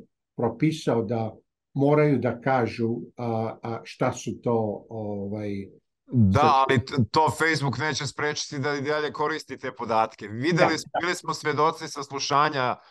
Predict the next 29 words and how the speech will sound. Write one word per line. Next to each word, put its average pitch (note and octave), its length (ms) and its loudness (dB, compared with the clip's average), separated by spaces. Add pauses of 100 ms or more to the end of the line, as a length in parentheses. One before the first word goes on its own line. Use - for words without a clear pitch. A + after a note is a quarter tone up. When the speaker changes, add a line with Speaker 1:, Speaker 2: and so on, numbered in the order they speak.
(120)
Speaker 2:
a, A#2+ 180 0
Marka C#3 360 0
Zuckerberga B2 760 -2
u, A#2+ 80 0
u, A#2 440 -10
u B2 80 -10
Speaker 1:
Da. B2 60 -10
Speaker 2:
Senatu, B2 760 0 (380)
a A2+ 360 2
svi C3 380 -8
su C3+ 220 -8
očekivali C#3 600 -4
da A#2 120 -4
će - 120 -12
se A#2+ 160 -12
nešto B2+ 360 -6
posle A#2+ 280 -8
toga C3 300 2
promeniti, C3 640 -6
a D#3 80 2
dobili D3 420 0
smo C3+ 220 -4
otprilike C3 560 -2
ovo C3 220 4
o B2 80 2
čemu B2+ 240 -6
mi B2+ 140 -12
sada B2+ 340 -2
pričamo. B2 520 -2